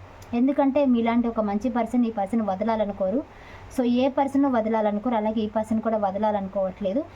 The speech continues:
ఫీలింగ్స్ బయటికి చెప్పకపోవచ్చు, కానీ ఈ పర్సన్కి మీరు చాలా చాలా ఇష్టం. మిమ్మల్ని వదులుకో-, వదులుకోవడానికి ఈ పర్సన్కి ఇష్టం ఉండదు. So, finally ఈ పర్సన్ మిమ్మల్ని వదులుకోకుండా మీ దగ్గరకు వచ్చి మీరు కోరుకున్న ఆనందాన్ని ఇవ్వాలి అని ఈ పర్సన్ ఫిక్స్ అయ్యారు.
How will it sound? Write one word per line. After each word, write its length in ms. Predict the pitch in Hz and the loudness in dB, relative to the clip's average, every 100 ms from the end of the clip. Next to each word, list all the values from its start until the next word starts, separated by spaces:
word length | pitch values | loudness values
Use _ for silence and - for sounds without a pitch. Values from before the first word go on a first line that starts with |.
| - - | -20 -6
ఫీలింగ్స్ 480 | - 277 330 359 294 | 0 0 0 -2 0
బయటికి 400 | 254 240 233 262 | 2 2 0 0
చెప్పకపోవచ్చు, 760 | 254 226 - 247 233 214 208 - | 0 -2 -2 -2 0 -2 -2 -2
కానీ 200 | 220 247 | 0 2
ఈ 120 | 254 220 | 2 0
పర్సన్కి 440 | 208 208 226 233 | -2 0 0 0
మీరు 180 | 214 208 214 | 0 -2 -2
చాలా 200 | 196 208 | -2 0
చాలా 260 | 226 220 - | 0 -2 -2
ఇష్టం. 300 | - - - - - - - - - - | -6 -8 -8 -8 -20 -20 -20 -18 -14 -2
మిమ్మల్ని 340 | 220 220 220 | 0 2 0
వదులుకో-, 600 | 214 208 214 226 226 220 220 | 0 0 0 0 0 0 0
వదులుకోవడానికి 720 | 214 220 233 254 233 226 226 | -2 0 -2 0 0 0 0
ఈ 40 | 226 | -2
పర్సన్కి 400 | 202 196 220 202 | -4 -2 -4 -4
ఇష్టం 240 | - 214 | -4 -2
ఉండదు. 280 | 196 180 - - - - - - - | -2 -6 -8 -14 -18 -18 -18 -8 -2
So, 60 | 220 - | -2 0
finally 460 | 220 254 269 294 285 | 2 4 4 4 4
ఈ 60 | 247 | 2
పర్సన్ 400 | 226 208 226 233 | 2 0 2 2
మిమ్మల్ని 220 | 220 214 | 2 0
వదులుకోకుండా 640 | 208 196 226 240 233 233 240 | 0 -2 0 0 0 0 0
మీ 160 | 220 | 0
దగ్గరకు 420 | 202 196 214 233 214 | 0 -2 -2 -2 -4
వచ్చి 220 | - 269 | -2 0
మీరు 180 | 233 214 | 0 0
కోరుకున్న 440 | 220 214 233 226 | -2 -2 0 0
ఆనందాన్ని 640 | 196 196 220 214 214 214 | 0 0 0 2 0 0
ఇవ్వాలి 520 | 214 202 196 226 233 | -2 -4 0 0 2
అని 100 | 233 | 2
ఈ 40 | 226 | 0
పర్సన్ 340 | 214 185 208 | -2 -2 -4
ఫిక్స్ 300 | 202 202 - | -6 -8 -2
అయ్యారు. 340 | 190 190 202 | -2 0 -2